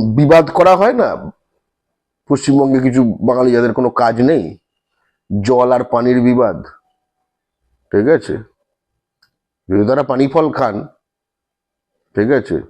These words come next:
বা জল পানি নিতে কোনো মুসলমান বা হিন্দুর কোনো হাত আটকে গেছে, এটাও কখনো শুনিনি।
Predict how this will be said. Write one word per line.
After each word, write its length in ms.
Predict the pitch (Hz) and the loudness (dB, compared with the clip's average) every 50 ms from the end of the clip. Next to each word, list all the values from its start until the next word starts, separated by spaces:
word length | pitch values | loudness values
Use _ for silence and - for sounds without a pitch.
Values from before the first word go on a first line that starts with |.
| _ _ _ _ _ _ _ _ _ _ _ _ _ _ _ _ _ _ | _ _ _ _ _ _ _ _ _ _ _ _ _ _ _ _ _ _
বা 80 | - 110 117 113 104 | -4 -4 -2 0 2
জল 160 | 143 139 143 147 139 143 | 4 4 4 4 4 2
পানি 180 | 156 151 151 156 151 151 | 2 2 4 2 2 4
নিতে 280 | 151 143 127 139 117 113 127 175 175 - - _ _ _ - _ _ _ | 2 2 2 2 0 0 -2 -4 -6 -10 -14 _ _ _ -20 _ _ _
কোনো 140 | - 120 131 127 127 | 0 0 0 2 2
মুসলমান 440 | 127 120 - 143 143 143 143 143 139 139 135 | 0 0 0 0 0 2 0 0 0 2 0
বা 80 | 139 127 123 | 0 0 0
হিন্দুর 280 | 131 131 127 139 139 127 120 135 | -2 0 2 2 0 2 0 0
কোনো 160 | 135 135 135 120 143 202 - - _ _ _ - _ - | 0 2 2 0 0 -2 -4 -10 _ _ _ -20 _ -6
হাত 180 | - 131 139 131 135 123 | -2 0 0 2 2 0
আটকে 200 | 123 - - 147 147 139 | 0 0 0 0 2 2
গেছে, 160 | 139 131 143 131 | 2 0 0 0
এটাও 160 | 135 135 131 131 | 0 0 0 0
কখনো 220 | 131 135 135 131 - - | 0 0 0 0 0 0
শুনিনি। 320 | - 127 123 110 104 113 | 0 0 2 2 0 -2